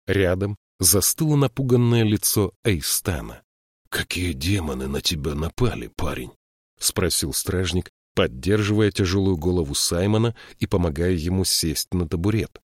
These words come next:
Саймон почувствовал себя так, словно его тело состояло из тряпок и зелёных веточек. "Джилой сказала, она сказала, буря и скала прощания.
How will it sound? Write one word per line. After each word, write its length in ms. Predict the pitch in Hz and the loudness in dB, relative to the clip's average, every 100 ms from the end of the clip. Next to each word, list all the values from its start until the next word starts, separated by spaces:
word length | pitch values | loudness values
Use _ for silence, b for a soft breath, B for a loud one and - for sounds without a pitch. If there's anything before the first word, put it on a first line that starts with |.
| _ _ _ _ | _ _ _ _
Саймон 580 | - - 101 113 110 104 _ _ | 2 4 4 4 2 0 _ _
почувствовал 640 | 98 - - 135 - 120 | 0 0 -2 -2 0 2
себя 320 | - 104 101 90 - | 2 2 0 0 -2
так, 200 | 131 - | -2 0
словно 400 | - 110 95 101 | 2 2 2 2
его 280 | 98 98 107 | 4 2 0
тело 360 | - 123 113 | 2 2 4
состояло 600 | 101 101 - 101 101 104 104 - | 2 2 0 2 4 4 2 -2
из 180 | - - | -4 0
тряпок 440 | 117 120 107 - - | 2 2 -2 -4 -2
и 80 | |
зелёных 500 | 92 95 98 92 87 | 2 2 4 2 0
веточек. 640 | 101 90 - - - - - _ _ _ | -2 -4 -4 -6 -6 -10 -20 _ _ _
"Джилой 480 | 82 82 101 104 107 | 0 2 4 4 4
сказала, 720 | - - 98 87 117 101 80 - _ _ | 2 2 0 2 2 2 0 -6 _ _
она 280 | 80 92 101 | 0 2 2
сказала, 640 | - 101 80 92 95 87 - _ - | 0 0 0 2 2 0 -4 _ -6
буря 480 | 90 117 85 - - _ _ | 0 2 0 -4 -12 _ _
и 120 | 95 | 0
скала 440 | 98 - 110 104 113 | 2 2 2 2 0
прощания. 880 | - 110 - - 87 64 - - | -2 2 2 2 -2 -4 -10 -14